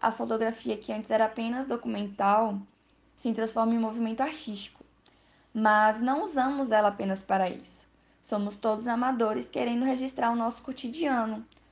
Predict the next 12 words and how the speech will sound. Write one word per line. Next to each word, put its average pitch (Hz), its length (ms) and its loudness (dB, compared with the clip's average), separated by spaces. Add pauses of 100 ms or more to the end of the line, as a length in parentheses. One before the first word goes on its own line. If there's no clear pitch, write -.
(140)
ou - 160 4
momentos 269 360 0
que 269 140 -8
são 262 220 -2
importantes, 226 680 -4 (520)
principalmente 262 600 0
com - 80 0
a 247 60 6
evolução 247 460 -2
das 226 160 -2
redes 233 220 -2
sociais. 202 720 -4